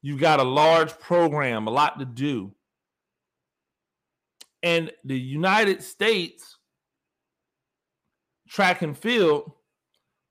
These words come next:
does not give people exemptions and or passes to the world championships or to the Olympics. You have to earn it.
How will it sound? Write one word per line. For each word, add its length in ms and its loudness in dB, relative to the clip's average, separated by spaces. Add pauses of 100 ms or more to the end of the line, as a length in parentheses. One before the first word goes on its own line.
(200)
does 300 -2
not 800 0
give 680 0
people 720 -4 (1200)
exemptions 960 -4
and 340 -2
or 220 0
passes 880 -2 (680)
to 240 0
the 100 0
world 400 4
championships 920 -4
or 220 2
to 220 -4
the 180 0
Olympics. 520 -4 (260)
You 100 -2
have 280 4
to 180 -2
earn 180 4
it. 120 -10